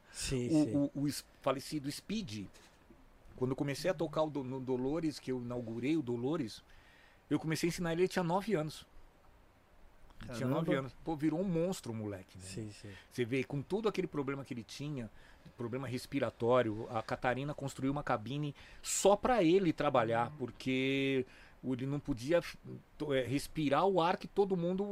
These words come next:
Speaker 2: ele tinha que ficar numa garota da bolha de, da bolha de plástico, entendeu?
Speaker 3: Sim.
Speaker 2: Mas ele não largou de tocar, meu. Ele fez construir a cabine pra ele
Speaker 1: Caraca,
Speaker 2: tocar.
Speaker 1: que louco,
Speaker 3: Da hora.
Speaker 1: mano.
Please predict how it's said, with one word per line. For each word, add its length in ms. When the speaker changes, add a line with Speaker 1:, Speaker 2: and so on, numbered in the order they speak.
Speaker 2:
ele 140
tinha 160
que 60
ficar 240
numa 180
garota 320
da 100
bolha 220
de, 180
da 100
bolha 220
de 60
plástico, 580
entendeu? 260
Speaker 3:
Sim. 340
Speaker 2:
Mas 260
ele 180
não 360
largou 640
de 120
tocar, 480
meu. 160
Ele 180
fez 340
construir 380
a 40
cabine 340
pra 180
ele 100
Speaker 1:
Caraca, 200
Speaker 2:
tocar. 340
Speaker 1:
que 160
louco, 240
Speaker 3:
Da 60
hora. 220
Speaker 1:
mano. 100